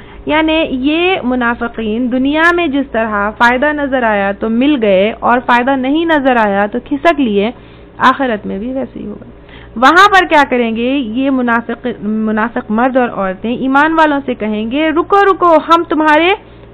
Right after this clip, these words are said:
जो नूर है उससे थोड़ा सा नूर ले लें।" कहा जाएगा, "पलटो और अपना नूर खुद तलाश करो।" उसी तरह सूरह हदीद आयत नंबर ट्वेल्व में आता है, यौम तरल मुमिनीन वल मुमिनाती यसआ नूरुहुम,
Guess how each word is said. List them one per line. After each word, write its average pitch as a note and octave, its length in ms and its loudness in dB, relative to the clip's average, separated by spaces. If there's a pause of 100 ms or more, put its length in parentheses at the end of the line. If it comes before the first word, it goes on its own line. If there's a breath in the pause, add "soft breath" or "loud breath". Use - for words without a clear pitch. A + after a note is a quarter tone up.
जो B3+ 180 0
नूर C#4 400 4
है B3+ 200 2
उससे - 340 -4
थोड़ा C4 260 2
सा D#4+ 180 4
नूर D#4 240 2
ले D4 220 4
लें।" D4 200 6 (500 loud breath)
कहा A#3+ 180 4
जाएगा, G#3 420 0
"पलटो C4+ 640 4
और A#3+ 120 0
अपना G#3+ 320 -4
नूर G#3+ 220 -4
खुद D4+ 240 -2
तलाश G3 440 -2
करो।" F#3 320 -4 (420 loud breath)
उसी C4+ 200 0
तरह C4+ 220 2
सूरह C4 280 -2 (100)
हदीद A#3+ 280 -4
आयत A3 280 -4
नंबर A#3+ 180 -2
ट्वेल्व C#4 400 0
में C4 80 -2
आता A#3 200 -2
है, C4 140 0
यौम A#3+ 420 0
तरल A#3+ 360 -2
मुमिनीन B3 760 0
वल C4+ 200 2
मुमिनाती C4 920 0
यसआ C#4 460 2
नूरुहुम, F4 680 2